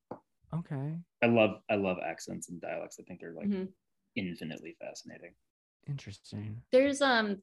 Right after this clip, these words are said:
Speaker 3: there's, there's this YouTube, uh, uh, account called, like, Wik-, it's, what is it called? We were just watching it today. Wiki Dialects, I think. I think.
Speaker 2: Yeah.
Speaker 3: And yeah, have you ever watched that account? It's like,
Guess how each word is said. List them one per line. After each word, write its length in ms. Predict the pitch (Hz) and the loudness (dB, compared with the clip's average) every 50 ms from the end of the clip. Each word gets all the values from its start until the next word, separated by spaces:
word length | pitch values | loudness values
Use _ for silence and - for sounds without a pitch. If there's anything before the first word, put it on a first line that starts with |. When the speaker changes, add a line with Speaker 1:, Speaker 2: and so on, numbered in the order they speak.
| - _ - | -10 _ 0
Speaker 3:
there's, 280 | 233 240 220 202 - - _ | 0 0 0 -2 -6 -4 _
there's 200 | - 220 226 226 | 0 0 0 0
this 160 | 254 247 220 | -2 -4 -2
YouTube, 580 | 196 208 220 220 - 262 240 220 208 202 196 196 | -2 -2 -2 -2 -2 0 2 2 2 2 2 0
uh, 1600 | 185 185 185 180 180 180 180 180 185 - _ _ _ _ _ _ _ _ _ _ - - _ _ _ _ _ _ _ _ - 196 | 0 2 0 0 -2 -2 -4 -6 -10 -14 _ _ _ _ _ _ _ _ _ _ -20 -20 _ _ _ _ _ _ _ _ -10 -6
uh, 280 | 185 185 185 180 180 180 175 - _ _ _ _ _ _ _ _ _ _ _ | -4 -4 -4 -4 -4 -6 -10 -12 _ _ _ _ _ _ _ _ _ _ _
account 460 | 208 202 - 202 190 190 185 185 190 - - _ | -12 -4 0 2 2 2 0 -2 -6 -12 -18 _
called, 260 | - - 196 190 190 | -4 -2 -2 0 0
like, 240 | - 180 175 175 - _ _ _ _ _ _ _ _ _ _ _ _ - 190 | -2 -4 -4 -4 -8 _ _ _ _ _ _ _ _ _ _ _ _ -12 -4
Wik-, 300 | 190 208 208 208 208 - - | -2 -2 -2 -2 -4 -10 -16
it's, 220 | - 214 - - - - - - - - _ | -16 -16 -14 -16 -16 -16 -18 -20 -20 -20 _
what 180 | - 220 233 233 | -8 -4 -2 0
is 120 | 247 247 | 0 -2
it 80 | 208 202 | -4 -4
called? 200 | - 196 185 185 | -2 -2 -2 0
We 80 | 208 | 0
were 60 | 214 220 | 0 0
just 160 | 220 220 220 | 0 -4 -4
watching 300 | 214 202 202 196 196 190 | -4 -4 -4 -4 -4 -6
it 80 | 185 - | -6 -6
today. 280 | - - 185 185 180 180 | -4 -2 0 0 0 0
Wiki 720 | 185 190 196 - 214 214 208 208 208 208 208 208 208 208 - _ _ _ _ _ | -2 -4 -2 0 0 2 2 2 2 2 2 0 -2 -4 -10 _ _ _ _ _
Dialects, 600 | - 196 190 190 208 220 240 262 277 277 - - - | 0 2 2 4 4 4 4 4 2 0 -4 -4 -4
I 80 | 277 | -4
think. 380 | 277 - 311 311 311 311 311 - - - - - - | 0 2 4 6 6 6 4 2 -2 -10 -16 -6 -6
I 60 | - 233 | -4 0
think. 220 | - 302 311 - | 4 4 4 6
Speaker 2:
Yeah. 120 | - 208 196 - - _ _ _ _ _ | 6 2 2 0 -8 _ _ _ _ _
Speaker 3:
And 260 | - 233 226 220 214 220 | 0 2 2 2 0 0
yeah, 360 | - 269 294 247 196 180 175 - | 2 4 6 6 6 6 4 4
have 120 | 233 233 | 2 4
you 180 | 262 302 311 320 | 6 6 6 6
ever 200 | 320 330 330 311 | 6 6 4 6
watched 360 | 262 240 254 262 - - - - | 6 6 4 2 0 -4 -2 2
that 300 | 294 294 294 285 277 - - - | 2 4 4 2 2 -2 -6 -8
account? 420 | 277 277 - 311 302 302 302 285 | -10 -2 0 2 2 4 4 2
It's 240 | 269 262 269 - - | 0 -2 -4 0 2
like, 300 | 226 214 208 202 208 | 4 4 4 2 0